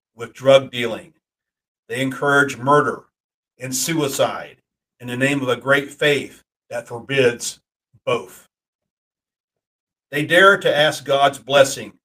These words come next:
as they set out to kill, to kill innocent men, women, and children. But the God of Isaac and Ishmael would never answer such a prayer.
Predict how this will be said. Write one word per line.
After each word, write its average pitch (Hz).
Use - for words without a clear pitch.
as -
they 113
set 147
out 139
to 131
kill, 139
to 123
kill 135
innocent 135
men, 127
women, 123
and 107
children. 117
But 139
the 139
God 156
of 131
Isaac 160
and 135
Ishmael 113
would 123
never 160
answer 147
such 127
a 117
prayer. -